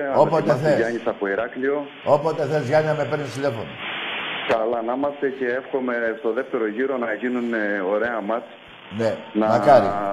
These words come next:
Speaker 1: να γουστάρουμε, να κάνουμε την κατσούρα μας,
Speaker 2: Βεβαίως.
Speaker 1: γιατί αυτό μας έχει μείνει.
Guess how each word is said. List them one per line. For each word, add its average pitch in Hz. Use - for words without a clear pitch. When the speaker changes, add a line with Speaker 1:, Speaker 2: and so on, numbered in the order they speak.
Speaker 1:
να 104
γουστάρουμε, 123
να 117
κάνουμε 117
την 95
κατσούρα 120
μας, 139
Speaker 2:
Βεβαίως. 123
Speaker 1:
γιατί 113
αυτό 110
μας 107
έχει 101
μείνει. 139